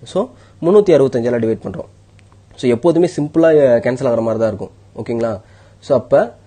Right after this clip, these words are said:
எழுபத்தி மூணு divided by முன்னூத்தி அறுபத்தஞ்சு simplify பண்ணோம்னா one by five years. So, நமக்கு எல்லாமே கிடைச்சிருச்சு. பி,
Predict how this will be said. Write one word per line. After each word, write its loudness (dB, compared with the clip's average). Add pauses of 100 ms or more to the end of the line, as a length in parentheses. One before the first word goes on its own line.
(320)
எழுபத்தி 2
மூணு 2
divided 2
by -2
முன்னூத்தி 0
அறுபத்தஞ்சு -4
simplify -6
பண்ணோம்னா -2
one -2
by 0
five -4
years. -12 (140)
So, 0
நமக்கு 0
எல்லாமே 0
கிடைச்சிருச்சு. -8 (600)
பி, 0